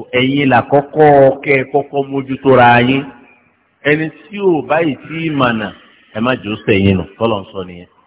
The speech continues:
So, èyí yà tètè sá pé, "Ah, ó ti fẹ́ kó bá mi." So, tó yẹ pé kó má bàa kó bá yẹn, ẹ lè pa á tì.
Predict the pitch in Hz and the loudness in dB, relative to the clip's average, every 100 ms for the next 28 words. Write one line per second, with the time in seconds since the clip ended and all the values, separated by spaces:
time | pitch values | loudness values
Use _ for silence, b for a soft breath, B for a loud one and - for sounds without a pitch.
0 | _ _ _ _ _ _ _ _ - 123 | _ _ _ _ _ _ _ _ 0 2
1 | 110 104 113 147 127 113 104 101 117 117 | 2 0 -2 0 0 -2 -10 -10 -8 -4
2 | 151 - _ 123 107 120 - 120 113 104 | -4 -4 _ -18 -10 -10 -10 -6 -6 -6
3 | 101 _ _ _ _ _ _ _ _ _ | -16 _ _ _ _ _ _ _ _ _
4 | _ _ - 110 98 160 165 160 175 180 | _ _ 0 2 2 4 4 4 2 0
5 | 185 - 170 - 151 156 151 120 127 131 | 0 0 0 -2 -4 -2 -2 -6 -10 -12
6 | - 113 117 | -6 -8 -6